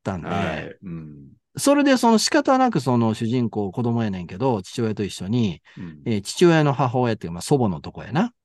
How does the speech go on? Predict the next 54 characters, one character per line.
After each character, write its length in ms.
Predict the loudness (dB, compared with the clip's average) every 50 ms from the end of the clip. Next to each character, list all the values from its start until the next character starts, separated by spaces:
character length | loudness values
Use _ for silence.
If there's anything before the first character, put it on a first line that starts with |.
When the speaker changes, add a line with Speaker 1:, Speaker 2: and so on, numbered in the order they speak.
| _ -12
Speaker 2:
う 80 | -10 -8
ん。 200 | -8 -10 -12 -16 -4
Speaker 1:
そ 160 | 0 2 4
こ 100 | 6 6
に 160 | 6 6 6
ま 140 | 6 6 6
あ 40 | 6
戻 240 | 6 6 6 4 4
っ 80 | 4
て 120 | 2 0 0
い 40 |
っ 40 | 0
て、 100 | -2 -4
こ 140 | -2 2 2
れ 80 | 4 4
が 100 | 4 2
ま 180 | 0 0 -2
あ 40 | -2
田 360 | -4 -2 0 0 0 0 0 -2
舎 100 | -2 -4
町 260 | -4 -6 -6 -8 -8
み 80 | -8
た 80 | -8 -10
い 40 | -12
な 60 | -8
感 160 | -6 -4 -4
じ 100 | -4 -4
か 100 | -4 0
な。 380 | 4 6 6 6 6 4 0 -6 _
Speaker 2:
う 60 | -10
ん 20 | -8
う 40 |
ん。 480 | -6 -6 -4 -6 -6 -8 -8 -10 -6 -2
Speaker 1:
う 320 | 0 2 2 2 2 0 -4
ん。 20 | -10 _ _ _ _ _ _ _
で、 60 | -2
そ 140 | 0 0 2
こ 80 | 2 2
に 100 | 2 2
は 60 | 0
父 240 | 0 -2 -2 0 2
親 100 | 4 4
の 80 | 2
兄 120 | 2 4 2
弟 240 | 4 4 2 0 -2
が 60 | -4
三 300 | -6 -6 -4 -2 -2 0
人 160 | 0 0 0
住 180 | -2 -2 -6 -8
ん 40 | -6
で 140 | -8 -10 -10
て、 420 | -10 -8 -8 -8 -8 -8 -10 -14 _ _
Speaker 2:
は 180 | -10 -10 -8
い。 200 | -10 -12 -16 _